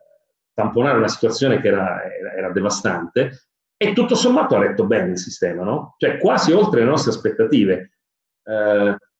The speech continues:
cosa possiamo concludere oggi? Sicuramente potevamo essere più potenti, più infrastrutturati, eh, sicuramente si poteva fare di più, però sicuramente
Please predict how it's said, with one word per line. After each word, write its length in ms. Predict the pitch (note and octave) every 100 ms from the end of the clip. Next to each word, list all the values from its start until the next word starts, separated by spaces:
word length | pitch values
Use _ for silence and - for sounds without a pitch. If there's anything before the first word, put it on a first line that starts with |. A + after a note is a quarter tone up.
| _ _ _ _
cosa 260 | - G3 A3
possiamo 340 | - A3+ G3+
concludere 520 | F3+ F3 E3 A2 G#2
oggi? 300 | G2+ F2+ G2+
Sicuramente 680 | - D3 - E3+ G3 G3+ F3+
potevamo 400 | C3 B2+ A#2 A2+
essere 560 | A2+ - _ - A2
più 140 | G2+ G2+
potenti, 640 | A2+ G#2+ G2 F#2+ B2+ C#3
più 180 | G#2 G#2
infrastrutturati, 1080 | G2 - - - - G2+ E2 - D3+ - _ _ _ _
eh, 320 | G#2+ G2+ G2
sicuramente 1000 | F#2+ B2+ C3 C3 D3 C#3+ A#2 G#2+ F2+ - _
si 200 | - G#2
poteva 260 | A2 A2
fare 160 | - B2+
di 100 | F3
più, 120 | F#3+
però 140 | F3 F3
sicuramente 880 | E3 C#3+ E3+ F3 F#3+ F#3 G3+ G#3